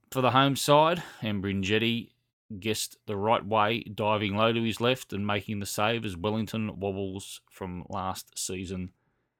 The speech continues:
continued. So the Jets off to a great start. So the Jets' first home game this Sunday at Hunter Stadium. The kickoff is at five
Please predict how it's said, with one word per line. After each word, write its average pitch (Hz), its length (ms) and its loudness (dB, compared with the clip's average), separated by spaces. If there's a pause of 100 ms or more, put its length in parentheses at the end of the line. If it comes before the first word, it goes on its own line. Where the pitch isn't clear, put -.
(260)
continued. 95 640 -6
So - 160 -6
the 87 80 -6
Jets 90 380 -2
off - 260 -2
to 92 340 -2 (560)
a 92 80 -6
great 90 400 -2
start. - 640 -2 (3500)
So 127 60 -2
the 120 80 4
Jets' 123 500 2
first - 320 4
home 113 220 4
game 110 340 2
this 113 160 2
Sunday 113 560 4
at 90 80 -2
Hunter 110 220 0
Stadium. 135 560 0
The 120 80 -6
kickoff 117 400 2
is 107 80 -2
at 107 100 -2
five 117 580 0